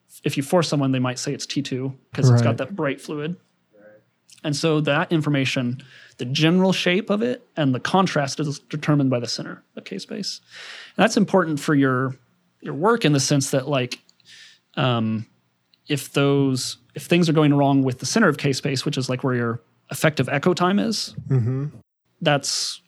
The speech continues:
Speaker 1: it's, it's, that's the data you're losing is
Speaker 2: Right.
Speaker 1: near the effective echo time. All right, so next one. And this is just the edges. So what do you think,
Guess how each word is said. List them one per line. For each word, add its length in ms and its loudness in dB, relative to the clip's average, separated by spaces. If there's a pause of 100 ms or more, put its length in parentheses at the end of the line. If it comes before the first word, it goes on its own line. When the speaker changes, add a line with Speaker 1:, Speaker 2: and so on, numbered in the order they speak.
Speaker 1:
it's, 260 0
it's, 200 -2
that's 260 2
the 200 2
data 400 4
you're 180 2
losing 480 -2
is 180 0
Speaker 2:
Right. 220 4
Speaker 1:
near 160 4
the 320 -4
effective 340 -8
echo 220 -10
time. 300 -8 (1700)
All 80 -12
right, 180 -12
so 500 -4
next 280 -2
one. 200 -8 (880)
And 100 -2
this 180 0
is 120 -2
just 440 -2 (180)
the 140 -12
edges. 480 -12 (320)
So 200 -14
what 120 -4
do 60 0
you 60 0
think, 340 -4